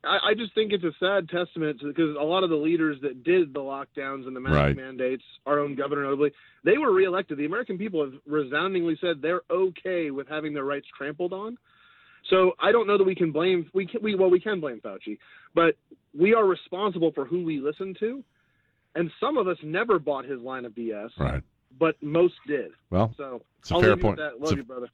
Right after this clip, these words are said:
Speaker 2: Love you too, man. It's a fair point. Let's go to another John. John, how you doing?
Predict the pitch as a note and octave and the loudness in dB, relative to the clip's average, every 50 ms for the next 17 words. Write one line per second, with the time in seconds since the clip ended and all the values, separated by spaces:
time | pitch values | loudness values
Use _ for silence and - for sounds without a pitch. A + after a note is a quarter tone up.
0 | F2 - - F#2+ G2+ F#2+ F#2+ F2 - G#2+ E2+ D#2+ D#2 D2+ - - G#2+ G2 F2 - | -18 -10 0 2 2 2 2 2 2 0 2 2 0 -4 -2 0 2 2 2 4
1 | G2 F2+ E2+ E2+ F#2+ - A2+ A2 G2 F#2+ G2 G2 F#2 F#2 D#2+ F#2+ F#2 F2+ F2 F2 | 2 2 0 0 -2 0 2 4 4 4 4 4 2 2 4 4 4 4 2 2
2 | F2+ G#2+ A#2+ B2+ B2+ A2+ G#2 A#2 B2 B2+ B2 B2+ A#2+ A#2 G#2 F2+ D2 B1 A#1 | 2 2 4 4 4 2 2 2 2 2 2 2 4 4 2 2 0 -4 -10